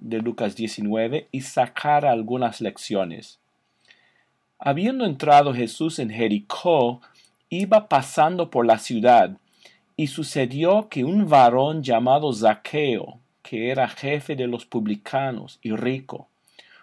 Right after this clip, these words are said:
procuraba ver quién era Jesús, pero no podía a causa de la multitud, porque era pequeño de estatura.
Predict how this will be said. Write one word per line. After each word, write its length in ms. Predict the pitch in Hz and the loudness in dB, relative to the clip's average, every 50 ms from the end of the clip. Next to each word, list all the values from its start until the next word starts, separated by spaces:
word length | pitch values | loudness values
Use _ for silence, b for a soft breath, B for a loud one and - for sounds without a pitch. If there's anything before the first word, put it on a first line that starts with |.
| b b | b b
procuraba 840 | - 151 120 120 - - 123 117 127 135 160 185 202 208 196 180 | -4 -4 -4 -4 -4 -6 -2 2 4 4 4 2 0 -4 -4 -6
ver 460 | 147 123 127 151 160 170 170 165 156 | -6 -4 -2 0 2 2 0 -2 -6
quién 540 | _ - - - 160 160 170 180 180 180 175 - | _ -18 -12 -8 -6 -4 -4 -4 -6 -8 -8 -8
era 320 | - 147 147 147 151 147 | -8 -6 -6 -4 -4 -6
Jesús, 720 | 127 123 143 135 - - 208 226 - - 135 - - - _ _ _ _ _ b b b b b b b | -6 -8 -12 -12 -10 -8 -8 -8 -8 -10 -12 -16 -20 -20 _ _ _ _ _ b b b b b b b
pero 180 | - 196 180 165 | -8 -4 -4 -2
no 240 | 185 196 220 233 226 | 0 0 0 0 -2
podía 640 | - - 202 190 180 165 220 226 214 170 120 107 - | -2 -2 -2 -2 -2 -2 -4 -4 0 2 2 2 2
a 160 | - 123 - | 0 -4 -6
causa 440 | - - 147 143 156 165 160 - 170 | -4 0 2 2 2 2 0 -4 -4
de 140 | 151 131 123 | -2 0 4
la 120 | 123 117 | 4 4
multitud, 800 | 117 120 117 113 113 131 - - _ - 196 180 135 107 95 - B B B B | 4 2 -2 -4 -6 -10 -14 -10 _ -4 -2 0 -2 -2 -4 -8 B B B B
porque 360 | - 156 139 - - 135 - - | -8 -8 -6 -6 -8 -8 -6 -4
era 360 | - 165 170 185 180 170 - | -4 -4 -2 -2 -4 -4 -6
pequeño 720 | - 135 131 135 - - - 175 175 170 160 151 135 120 110 | -10 -10 -10 -12 -16 -10 -8 -6 -6 -4 -4 -4 -4 -4 -2
de 100 | 113 113 | -2 -2
estatura. 760 | 113 - - - 120 110 - - 139 131 131 110 95 98 - | -4 -4 -2 -2 -2 -2 -2 -6 -6 -6 -4 -6 -6 -8 -12